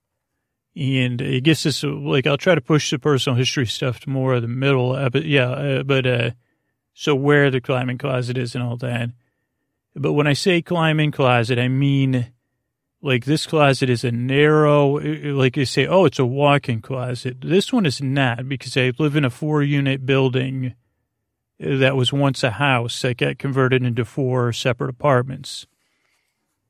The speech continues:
And so I don't know what this closet was before. Like, to my left is my ba-, like, if I, my left elbow's against a wall,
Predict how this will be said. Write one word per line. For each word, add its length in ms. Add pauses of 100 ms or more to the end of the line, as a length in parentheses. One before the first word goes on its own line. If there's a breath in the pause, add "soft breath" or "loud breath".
(120)
And 320
so 220
I 80
don't 240
know 100
what 140
this 220
closet 520
was 280
before. 560
Like, 280
to 140
my 160
left 580
is 260
my 200
ba-, 280
like, 220
if 160
I, 120
my 280
left 300
elbow's 360
against 300
a 60
wall, 640